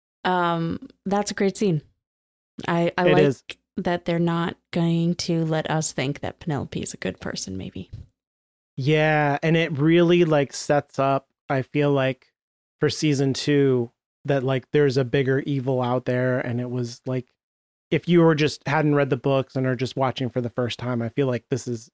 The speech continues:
Speaker 2: a little bit of a mask off reveal.
Speaker 1: Yeah.
Speaker 2: Even though they had been in the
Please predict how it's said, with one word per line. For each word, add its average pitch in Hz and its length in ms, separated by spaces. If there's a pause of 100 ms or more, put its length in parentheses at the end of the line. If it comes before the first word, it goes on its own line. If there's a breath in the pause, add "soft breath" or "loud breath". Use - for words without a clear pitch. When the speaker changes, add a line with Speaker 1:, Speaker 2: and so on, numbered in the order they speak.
(220)
Speaker 2:
a 147 60
little 131 240
bit 123 140
of 120 80
a 123 80
mask 127 400
off 123 260
reveal. 123 640 (160)
Speaker 1:
Yeah. 165 240
Speaker 2:
Even 185 260
though 151 220
they 143 160
had 139 160
been 139 160
in 139 100
the 127 280